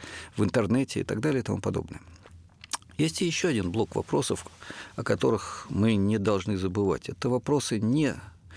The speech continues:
непосредственно касающиеся кошелька, но прямо связанные с тем, как устроена наша социально-экономическая система. А значит, в конечном итоге, есть или нет деньги в нашем кошельке,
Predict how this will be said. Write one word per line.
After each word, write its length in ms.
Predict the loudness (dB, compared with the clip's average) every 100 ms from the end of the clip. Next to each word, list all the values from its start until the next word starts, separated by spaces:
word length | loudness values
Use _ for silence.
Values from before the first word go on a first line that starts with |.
| -16 -10 -2
непосредственно 600 | 2 2 2 0 0 0
касающиеся 720 | 0 0 0 0 0 -2 -4
кошелька, 640 | -4 -2 -2 0 0 2
но 380 | 2 0 -2 -6 -10 0
прямо 260 | 2 2
связанные 540 | -2 0 0 0 0 -2
с 40 |
тем, 220 | 0 -2
как 260 | 0 -2 -2
устроена 540 | -4 2 4 4 0 -4 -16 -2
наша 280 | 2 2 2
социально-экономическая 960 | 0 0 2 2 0 0 2 2 2 0
система. 420 | 0 0 2 0
А 20 |
значит, 240 | 0 -2 0
в 40 |
конечном 400 | 0 0 2 0
итоге, 420 | 2 0 0 -2 -2
есть 340 | 0 0 0
или 160 | 0 2
нет 180 | 2 0 -6
деньги 380 | -2 2 2 0
в 80 | 0
нашем 260 | 0 0
кошельке, 560 | -4 -4 -4 -2 -2 -2